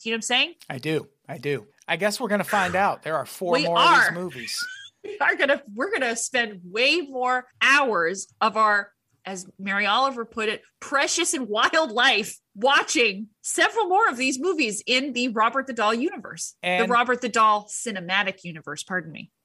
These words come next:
Speaker 2: And I cannot wait. Yeah, 'cause we're
Speaker 1: No.
Speaker 2: in the Robert the Doll universe. All that happened in our universe. But
Speaker 1: No,
Speaker 2: this is a
Speaker 1: yeah,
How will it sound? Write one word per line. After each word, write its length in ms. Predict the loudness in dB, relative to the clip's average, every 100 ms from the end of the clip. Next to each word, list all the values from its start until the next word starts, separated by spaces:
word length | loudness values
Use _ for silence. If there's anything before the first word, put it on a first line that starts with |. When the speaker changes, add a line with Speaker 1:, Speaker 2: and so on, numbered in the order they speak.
| _
Speaker 2:
And 140 | -4 -2
I 100 | -2
cannot 380 | -4 -6 -6
wait. 300 | -6 -6 -10 -2
Yeah, 180 | 0 0
'cause 200 | -4 -6
we're 160 | -2
Speaker 1:
No. 120 | 2
Speaker 2:
in 100 | 2
the 100 | 0
Robert 340 | -2 -2 -4 -8
the 60 | -6
Doll 220 | -4 -4
universe. 480 | -10 -18 -18 -8 -2
All 100 | -2
that 160 | -2
happened 380 | -4 -8 -10 -14
in 80 | -10
our 180 | -8 -8
universe. 600 | -10 -16 -18 -16 -14 -14 _ _ _ _
But 100 | -6
Speaker 1:
No, 80 | -2
Speaker 2:
this 140 | -2 -4
is 100 | -10
a 40 |
Speaker 1:
yeah, 100 | -12